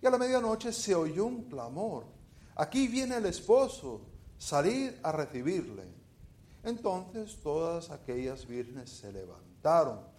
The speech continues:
y arreglaron sus lámparas. Y las insensatas dijeron a las prudentes: "Danos de vuestra, vuestro aceite, porque nuestras lámparas se apagan".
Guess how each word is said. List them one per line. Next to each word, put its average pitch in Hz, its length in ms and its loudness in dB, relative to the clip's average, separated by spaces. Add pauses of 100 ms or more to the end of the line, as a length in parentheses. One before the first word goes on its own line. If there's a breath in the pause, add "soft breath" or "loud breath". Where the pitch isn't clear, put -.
(140 loud breath)
y 127 80 -2
arreglaron 127 560 2
sus 117 240 -12
lámparas. 143 480 -2 (220)
Y 185 100 -10
las 175 180 -2
insensatas 160 960 -4
dijeron 156 460 0 (380 loud breath)
a 143 80 0
las 139 160 2
prudentes: 135 520 0
"Danos 262 480 -4
de 196 100 2
vuestra, 165 720 2 (320 loud breath)
vuestro 156 320 2
aceite, 131 560 -4 (520 loud breath)
porque 151 400 6
nuestras 143 440 -2
lámparas 214 540 0
se 143 100 -4
apagan". 151 540 0